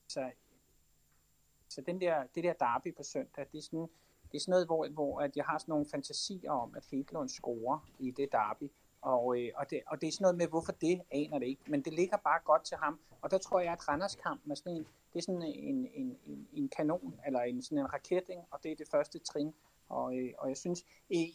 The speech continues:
det, jeg vil meget bedre, jeg vil meget hellere spille mod, eller lad mig sige det på en anden, anden måde. Jeg vil meget hellere spille mod Randers før en F C-kamp,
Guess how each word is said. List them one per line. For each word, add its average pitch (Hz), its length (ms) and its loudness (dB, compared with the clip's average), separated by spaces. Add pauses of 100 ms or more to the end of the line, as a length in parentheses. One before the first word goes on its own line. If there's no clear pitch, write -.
det, 170 140 6
jeg 170 80 8
vil 170 80 0
meget 185 220 10
bedre, 196 220 10 (100)
jeg 165 100 2
vil 156 80 0
meget 180 180 8
hellere 196 180 0
spille 180 220 -2
mod, 170 200 2
eller 139 140 2
lad 143 100 4
mig 143 80 2
sige 202 120 -2
det 196 80 -4
på 180 80 2
en 143 100 2
anden, 151 220 0 (100)
anden 143 120 -10
måde. 131 160 -4
Jeg 139 120 2
vil 151 100 -8
meget 185 320 8
hellere 180 200 2
spille 180 280 -2
mod 160 200 0
Randers 170 320 0
før 180 120 6
en 156 200 -8
F - 20 -16
C-kamp, 151 480 -4